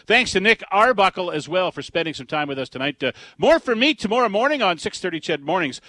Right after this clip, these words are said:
with Chelsea and Daryl. More Elks talk and more looking back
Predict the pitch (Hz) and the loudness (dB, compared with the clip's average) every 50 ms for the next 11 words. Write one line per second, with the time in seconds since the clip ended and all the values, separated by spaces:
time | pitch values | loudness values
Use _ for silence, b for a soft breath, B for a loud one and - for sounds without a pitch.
0 | b b b b b b 110 - - 156 147 131 - 131 123 110 - - 117 110 | b b b b b b -14 -8 -4 -4 -2 -4 -4 -8 -12 -12 -12 -12 -12 -12
1 | 107 - - 160 147 147 147 147 143 131 127 120 113 131 156 151 - - - - | -10 -4 0 0 2 2 2 0 -2 -4 -6 -4 -2 -2 -4 -4 -6 -8 -6 -4
2 | 143 151 156 - - 127 117 117 113 113 123 131 131 123 120 117 127 131 - 127 | -2 -2 -2 -4 -6 -8 -8 -8 -8 -8 -8 -6 -6 -6 -6 -6 -8 -8 -8 -8
3 | 117 107 98 139 135 | -10 -6 -2 -2 0